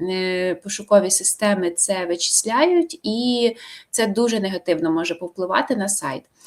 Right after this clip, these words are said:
Але для генерування якихось ідей, для контент-плану, наприклад, або для якихось окремих, е,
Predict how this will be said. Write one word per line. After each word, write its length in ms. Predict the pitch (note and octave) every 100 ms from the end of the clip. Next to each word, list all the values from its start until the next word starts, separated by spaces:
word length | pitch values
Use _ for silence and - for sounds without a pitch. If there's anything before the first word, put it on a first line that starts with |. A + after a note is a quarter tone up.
| - -
Але 340 | G3+ B3+ E4
для 460 | A3 A#3+ B3 A#3+ A3+
генерування 640 | A3 G#3 G#3+ A3 A3 G#3
якихось 500 | G3+ G#3 G#3 G3+ -
ідей, 680 | G3+ G3+ A3 D4+ D#4+ - -
для 100 | G#3+
контент-плану, 880 | G#3+ G#3 G#3 A3 G#3 - G#3+ D4 E4+
наприклад, 580 | C4 B3 G#3+ - G3 - _ - - _
або 120 | G#3 G#3
для 80 |
якихось 420 | G#3+ G#3 G#3 G#3 G3+
окремих, 600 | G#3+ G#3 G#3 G3 G3+ -
е, 440 | - F3 F3 D#3+